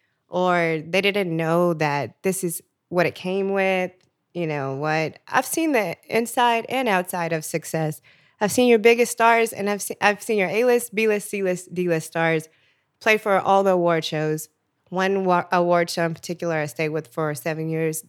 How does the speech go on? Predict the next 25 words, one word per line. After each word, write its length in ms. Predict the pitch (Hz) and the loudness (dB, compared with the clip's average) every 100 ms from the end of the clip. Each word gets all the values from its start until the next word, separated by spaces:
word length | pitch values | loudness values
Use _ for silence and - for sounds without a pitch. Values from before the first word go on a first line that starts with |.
| - | -18
the 80 | - | -6
Black 280 | 170 165 | -2 0
Girls 260 | 175 165 165 | 0 -4 -2
Rock 280 | 170 165 - | -4 -4 -6
B 160 | 175 | -6
E 40 | 175 | -6
T. 400 | - 143 160 180 | -6 -6 -6 -10
Shout 220 | - 165 | -8 -4
out 200 | 160 160 - | -4 -6 -8
to 360 | 165 156 165 - _ _ _ _ _ _ | -6 -6 -6 -10 _ _ _ _ _ _
my 160 | 185 170 | -6 -4
family, 440 | 175 170 175 175 | -2 -2 -2 -2
the 100 | 165 | -2
All-Star 400 | 165 170 - 170 | 0 -2 0 0
Band. 380 | 170 160 170 190 _ _ _ _ _ _ - - | 2 2 0 -2 _ _ _ _ _ _ -20 0
But 200 | 202 190 | 4 4
yeah, 300 | 214 202 165 - _ _ _ - | 4 2 0 -8 _ _ _ -8
I've 100 | 349 | -2
seen 140 | 370 | 0
a 80 | 285 | 2
lot 180 | 269 277 | 2 2
of 80 | |
people 360 | 269 277 208 185 | 0 -4 -2 0
lose 300 | 233 302 175 | 0 0 0
it, 320 | 151 - - | -2 -2 -10